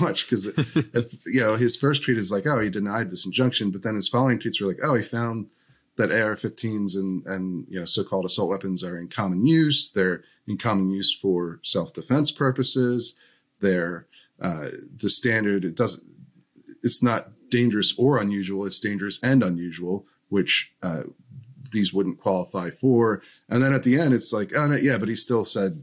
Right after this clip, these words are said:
Speaker 1: you can ban them." Uh, and so that was, that was pretty surprising <laughs> to, to see, right? Because, I mean, the court, uh, this sort of base level ruling in Heller was that any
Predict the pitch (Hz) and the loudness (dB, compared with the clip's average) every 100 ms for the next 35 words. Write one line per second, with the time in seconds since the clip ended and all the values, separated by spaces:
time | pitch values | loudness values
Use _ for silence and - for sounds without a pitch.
0 | - 113 95 95 87 95 80 73 _ - | -8 -6 -2 -2 0 -2 -4 -10 _ -20
1 | _ _ 101 95 90 107 104 - 110 113 | _ _ -2 0 -2 -4 -2 0 2 2
2 | 135 113 104 - 123 131 123 - 104 101 | 0 0 -2 0 2 2 0 -2 0 0
3 | 95 - 143 208 147 107 95 - - - | 0 -2 0 2 0 0 -4 -6 -12 -20
4 | - - - - 127 113 - - 139 - | -20 -20 -6 0 2 4 2 2 2 2
5 | - - 135 107 123 135 117 - 113 92 | 0 0 2 2 2 2 -2 0 0 0
6 | - _ - _ _ _ 120 127 120 117 | -4 _ -20 _ _ _ 2 4 4 4
7 | 127 147 127 - - 113 107 101 92 101 | 2 2 2 -4 -4 -2 0 -2 -2 0
8 | - 117 104 92 - _ _ _ _ 123 | 2 2 2 -2 -8 _ _ _ _ 0
9 | 131 127 101 117 113 104 107 151 131 98 | 2 2 2 0 2 0 4 4 4 2
10 | 95 92 110 156 92 95 - _ _ _ | 0 -2 2 2 2 -2 -10 _ _ _
11 | _ _ _ - 101 104 - 107 95 - | _ _ _ -4 2 4 4 2 0 -2
12 | _ 101 113 143 104 | _ 0 4 4 2